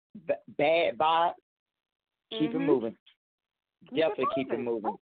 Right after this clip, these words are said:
Speaker 2: Absolutely. And
Speaker 1: I
Speaker 2: you
Speaker 1: mean,
Speaker 2: just can't, um,
Speaker 1: Michelle.
Speaker 2: give in to the, oh, oh, I'm sorry, go ahead.
Speaker 1: No, go ahead, Michelle. I was gonna ask another
Speaker 2: You
Speaker 1: question.
Speaker 2: Um, you can't get it, give in to those lonely feelings, 'cause sometimes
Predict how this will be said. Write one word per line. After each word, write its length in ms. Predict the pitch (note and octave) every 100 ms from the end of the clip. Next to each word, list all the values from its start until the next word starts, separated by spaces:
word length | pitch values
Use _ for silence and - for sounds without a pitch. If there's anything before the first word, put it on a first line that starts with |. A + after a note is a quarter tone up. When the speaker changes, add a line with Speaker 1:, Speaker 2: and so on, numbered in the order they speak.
| B4+
Speaker 2:
Absolutely. 280 | D5 - - _ _ _ _ _ _ _ _ _ _ _ _ _ _ _ _ _ -
And 140 | F#4+ G#4+
Speaker 1:
I 40 |
Speaker 2:
you 60 | F4+
Speaker 1:
mean, 100 | E4
Speaker 2:
just 120 | -
can't, 240 | D4 B3+
um, 180 | A#3+ A3+
Speaker 1:
Michelle. 200 | G#3 F#3 - _ _ F3 C4+
Speaker 2:
give 180 | F4
in 120 | D4+ D4
to 160 | D4+
the, 80 | C4+ - -
oh, 80 | B3
oh, 80 | A3
I'm 100 | B3
sorry, 180 | - D#3
go 80 | F#3
ahead. 160 | D#3+ - _ _ _ _ _ _ _ _ _ _ -
Speaker 1:
No, 220 | G#3+ A3
go 200 | D#3 A3
ahead, 140 | F#3+ D3+
Michelle. 480 | C3+ D#3 C3+ B2+ - _ _ -
I 80 | C3
was 140 | B2
gonna 220 | D3 G#2+
ask 180 | C3+ C3+
another 260 | D3+ C3 C#3+
Speaker 2:
You 60 |
Speaker 1:
question. 420 | G4+ - - - E3 _ _ _ _ _ _ _ _ _ -
Speaker 2:
Um, 380 | B3+ B3 A4 A4+ F#3
you 80 | E4+ C5
can't 180 | F#4+ B3
get 160 | C#4+
it, 140 | C#4 G3+
give 140 | C#4
in 120 | B3+ B3
to 80 | A3+
those 220 | G#3+ F#3+
lonely 400 | G3+ G#4 G#4 F#4 -
feelings, 380 | B3 E3+ G4+ -
'cause 140 | F#3+ -
sometimes 560 | F4 F4 A#3+ G#3 F3+